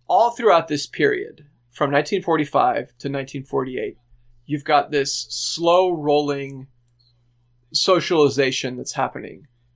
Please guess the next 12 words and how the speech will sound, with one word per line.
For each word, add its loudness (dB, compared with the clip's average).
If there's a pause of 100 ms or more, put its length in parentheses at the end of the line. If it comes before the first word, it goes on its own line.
(160)
Industries 2
are -2
being -4
nationalized. -6
They're 0
not 2
being 2
nationalized 2
from 0
the -2
top 0
down, 2